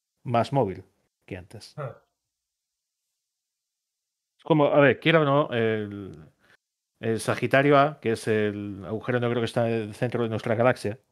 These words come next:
Speaker 2: Sí.
Speaker 1: eh, se mueve con la galaxia, porque la galaxia se va moviendo por el, por
Speaker 2: Sí,
Speaker 1: el,
Speaker 2: sí, con, sí, con todo,
Speaker 1: por el
Speaker 2: sí.
Speaker 1: cúmulo local, luego por el brazo de,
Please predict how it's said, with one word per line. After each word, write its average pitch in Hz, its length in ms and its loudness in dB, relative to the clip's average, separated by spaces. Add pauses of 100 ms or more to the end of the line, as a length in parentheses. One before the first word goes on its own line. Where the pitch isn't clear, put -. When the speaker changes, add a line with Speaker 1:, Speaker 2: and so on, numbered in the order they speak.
(200)
Speaker 2:
Sí. - 160 -16 (220)
Speaker 1:
eh, 104 300 -6 (260)
se - 220 0
mueve 135 260 4
con 120 120 2
la 113 80 4
galaxia, 110 360 2
porque 101 240 -8
la 101 100 -6
galaxia 117 340 -2
se 113 120 0
va 107 100 0
moviendo 107 380 -4
por 95 160 -10
el, 92 180 -14 (1160)
por 104 140 -2
Speaker 2:
Sí, 185 80 2
Speaker 1:
el, 147 120 0
Speaker 2:
sí, 135 120 -6
con, 113 260 -16 (120)
sí, 147 220 -8
con 117 140 -14
todo, 123 200 -12
Speaker 1:
por 107 120 -2
el 104 120 -4
Speaker 2:
sí. 113 100 -12
Speaker 1:
cúmulo 117 280 4
local, 151 600 6
luego 107 240 -4
por 107 120 -4
el 107 100 -4
brazo 107 340 -4
de, 104 360 -6